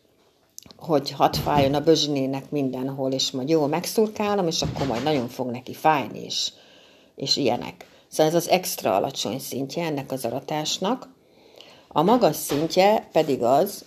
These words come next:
hogy megjelenik az élet, megjelenhet az életünkben a guru, a mester, hogyha készen állunk rá. Mindenkinek idén a gyógyítással és a gyógyulással van dolga kétezer-huszonegyben.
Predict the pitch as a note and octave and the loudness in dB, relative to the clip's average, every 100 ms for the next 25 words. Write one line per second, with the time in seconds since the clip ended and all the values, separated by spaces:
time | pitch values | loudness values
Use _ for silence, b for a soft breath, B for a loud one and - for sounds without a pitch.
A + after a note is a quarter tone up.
0 | - D#3 D3 G3 F#3 D3 D3 D3 D3 D3 | -2 0 2 2 2 2 0 0 -2 -2
1 | C#3+ D#3+ D#3+ E3+ E3+ D#3 D3+ D3 D#3+ D3 | 0 2 2 2 0 0 0 0 0 -2
2 | C#3 - C3+ C#3 D3 D#3 D#3 E3 D#3 D#3 | -4 -6 -4 0 0 0 -2 -4 -2 -2
3 | C3 C3 D3 D#3 E3 E3 - _ - C3 | -2 -4 0 2 4 2 -6 _ -8 -4
4 | C3 C#3+ - - C3+ C3+ C3+ B B B | -2 -2 -4 -2 0 0 -4 B B B
5 | B B - D#3+ E3+ F3 E3 - - A2+ | B B -6 -2 -2 0 -2 0 -2 -2
6 | A#2+ B2+ C3+ - F2+ G2+ - _ _ _ | -2 -4 -6 -6 -8 -8 -14 _ _ _
7 | _ _ _ _ _ _ - - A3 A#3+ | _ _ _ _ _ _ -14 2 6 8
8 | G#3+ D#3 D#3 D3 E3 F#3+ - - D#3 C#3+ | 6 0 0 0 -2 -4 -8 -4 0 2
9 | C#3 A3+ B3+ - B B B B _ C#3+ | 4 2 -2 -8 B B B B _ -2
10 | D3 D#3 G3 G3+ G3+ G3+ G3+ A#3 A3+ - | 2 2 2 0 0 0 0 0 0 0
11 | - E3 G#3 E3 C3 B2+ B2+ - C3+ C#3 | -2 2 4 4 2 0 0 0 2 0
12 | D3+ D3 C#3 C3 B2+ B2+ C3+ B2 - C#3 | 0 -2 0 0 0 -4 -4 -4 -2 -2
13 | C#3+ C#3 E3+ F3 - C#2+ C2 - - B1 | -2 -2 -4 -8 -8 -6 -6 -8 -8 -8
14 | - | -10